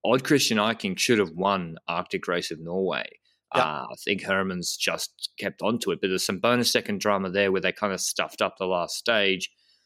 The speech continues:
Speaker 1: But otherwise, again, Louis Meintjes, Benji, he was on for a top ten at the Vuelta, right? He was looking good.
Speaker 2: Yeah.
Speaker 1: Uh, I see him training all the time. He, like, you think these guys who maybe they're not big names, like, they're still doing,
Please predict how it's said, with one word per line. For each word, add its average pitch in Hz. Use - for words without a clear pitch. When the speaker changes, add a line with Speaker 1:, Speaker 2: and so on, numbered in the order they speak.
Speaker 1:
But 131
otherwise, 160
again, 135
Louis 139
Meintjes, 139
Benji, 117
he 151
was 196
on 131
for 113
a 104
top -
ten 120
at 123
the 107
Vuelta, 104
right? 90
He 160
was 107
looking 107
good. 135
Speaker 2:
Yeah. 131
Speaker 1:
Uh, 87
I -
see 110
him 92
training 92
all 98
the 90
time. 98
He, 87
like, -
you 117
think 143
these 117
guys 151
who 127
maybe 117
they're 101
not 127
big 107
names, 107
like, -
they're -
still 117
doing, 95